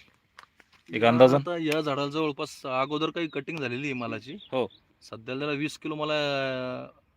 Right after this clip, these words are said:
Speaker 2: झाडावर आज सध्याला आहे याच्यावर.
Speaker 1: वीस किलो माल आहे?
Speaker 2: हो.
Speaker 1: आणि अगोदरची कटिंग किती किलो
Speaker 2: अगोदर
Speaker 1: झाली असेल?
Speaker 2: जवळपास
Speaker 1: पाच एक किलो?
Speaker 2: सात आठ किलो माल काढला आपण
Speaker 1: नाही,
Speaker 2: त्या
Speaker 1: पाच
Speaker 2: मालाला.
Speaker 1: किलो, पंचवीस
Speaker 2: पाच
Speaker 1: किलो
Speaker 2: किलो,
Speaker 1: धरा.
Speaker 2: हो.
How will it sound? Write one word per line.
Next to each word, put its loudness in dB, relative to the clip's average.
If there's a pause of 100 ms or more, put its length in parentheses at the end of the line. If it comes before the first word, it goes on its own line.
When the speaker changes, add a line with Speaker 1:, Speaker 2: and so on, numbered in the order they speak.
Speaker 2:
झाडावर -4
आज -2
सध्याला -6
आहे -4
याच्यावर. -20 (640)
Speaker 1:
वीस 4
किलो 8
माल 12
आहे? 8
Speaker 2:
हो. -12
Speaker 1:
आणि 0
अगोदरची 6
कटिंग 0
किती -6
किलो 0
Speaker 2:
अगोदर 10
Speaker 1:
झाली 8
असेल? 2
Speaker 2:
जवळपास 4
Speaker 1:
पाच -8
एक -10
किलो? -4
Speaker 2:
सात -10
आठ -8
किलो -8
माल -4
काढला -8
आपण -12
Speaker 1:
नाही, -6
Speaker 2:
त्या -10
Speaker 1:
पाच 2
Speaker 2:
मालाला. -10
Speaker 1:
किलो, 0
पंचवीस -8
Speaker 2:
पाच -4
Speaker 1:
किलो -6
Speaker 2:
किलो, -2
Speaker 1:
धरा. -4
Speaker 2:
हो. -14